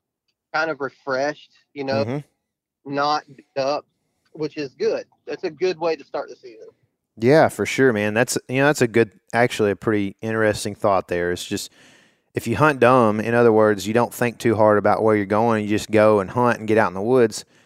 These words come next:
Speaker 2: you're kinda doing, like, you're taking pressure off, right? Because now, uh, the, the way that the hunt goes is not, uh, doesn't make you feel like, um, that you're a bad hunter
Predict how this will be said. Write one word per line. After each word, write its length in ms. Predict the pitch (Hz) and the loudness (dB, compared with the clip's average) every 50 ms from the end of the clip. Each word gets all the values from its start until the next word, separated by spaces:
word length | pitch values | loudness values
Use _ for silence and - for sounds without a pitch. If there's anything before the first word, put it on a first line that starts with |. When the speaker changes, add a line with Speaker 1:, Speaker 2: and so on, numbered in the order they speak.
| _ _ | _ _
Speaker 2:
you're 100 | - 120 | -8 -6
kinda 320 | - - 135 131 151 143 113 | -2 0 2 4 4 2 0
doing, 480 | 98 95 104 113 123 120 110 107 104 | 2 2 2 4 4 4 4 2 0
like, 440 | 101 95 95 95 92 - - - - _ _ _ _ _ _ _ _ _ _ _ _ _ _ _ _ - _ | 0 0 2 2 0 -2 -6 -14 -20 _ _ _ _ _ _ _ _ _ _ _ _ _ _ _ _ -20 _
you're 100 | - 120 | -8 -8
taking 340 | - - 139 139 143 151 143 | 0 2 2 2 2 0 -2
pressure 500 | 127 - - 131 120 107 - - 101 95 | -2 2 2 4 4 2 2 0 0 0
off, 340 | 87 85 92 104 - - - | 0 0 -2 -4 -6 -10 -10
right? 340 | - 92 92 95 104 113 107 107 | -4 0 2 2 2 2 0 -2
Because 380 | 110 - 127 113 107 98 92 | -2 0 2 2 2 0 -2
now, 440 | 107 110 127 127 123 117 110 107 101 - _ _ _ _ _ _ _ _ | 0 2 4 4 6 4 4 2 0 -4 _ _ _ _ _ _ _ _
uh, 360 | - 110 104 101 98 92 87 - - | 2 4 4 4 4 2 0 -2 -2
the, 420 | 113 113 113 110 104 101 98 92 - | 0 2 2 4 4 2 2 0 -2
the 140 | 110 113 110 | -2 -2 0
way 200 | 101 107 117 127 | 2 4 4 4
that 120 | 123 113 | 4 2
the 80 | - 104 | 0 -2
hunt 280 | 90 - 127 131 123 123 | 0 0 0 0 2 2
goes 360 | 117 107 104 104 104 98 95 | 2 4 4 4 2 0 -2
is 120 | 104 92 | -4 -2
not, 500 | 110 113 110 110 110 101 - - - - - _ - - | 0 2 4 4 4 2 0 -4 -12 -20 -20 _ -8 -4
uh, 140 | 95 95 98 | -2 -2 0
doesn't 260 | 104 113 107 104 98 | 0 -2 -2 -4 -4
make 280 | 113 113 117 113 - - | -2 -2 -2 -2 -2 -6
you 80 | 107 | -10
feel 400 | 98 - - - 117 113 113 110 | -12 -10 -6 -2 0 2 4 4
like, 340 | 104 101 98 95 95 - - _ _ _ _ _ _ _ _ _ _ _ | 4 4 4 4 2 0 -6 _ _ _ _ _ _ _ _ _ _ _
um, 420 | - 98 95 92 90 85 85 82 78 - | -2 0 0 0 0 -2 -2 -6 -4 -4
that 200 | 107 107 - - | -4 -4 -2 -2
you're 120 | 113 101 | -2 0
a 20 | |
bad 280 | 95 98 104 107 104 98 | 0 2 2 2 2 2
hunter 580 | - - - - 135 127 101 92 92 95 - | 0 -4 -4 -4 -2 -2 -2 -4 -6 -6 -8